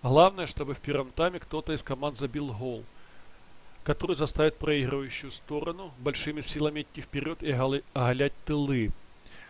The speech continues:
Албания результативные матчи любит стрелять дуплетами, поэтому шанс на забивной матч здесь примерно около пятидесяти процентов.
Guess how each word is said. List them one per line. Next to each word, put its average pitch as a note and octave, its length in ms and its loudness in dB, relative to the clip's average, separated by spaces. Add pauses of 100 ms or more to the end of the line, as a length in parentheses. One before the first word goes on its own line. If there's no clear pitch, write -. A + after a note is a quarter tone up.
(120)
Албания F3+ 400 4
результативные E3+ 640 -2
матчи E3+ 280 -4
любит E3 240 -2
стрелять D#3+ 380 -2
дуплетами, C3+ 640 -2
поэтому D3+ 320 0
шанс D3+ 300 -4
на C#3+ 80 -6
забивной C#3+ 380 -4
матч F3+ 200 -2
здесь C#3+ 300 -2 (420)
примерно D#3+ 560 -2
около D3 340 2
пятидесяти C#3 680 -6
процентов. A2+ 760 -4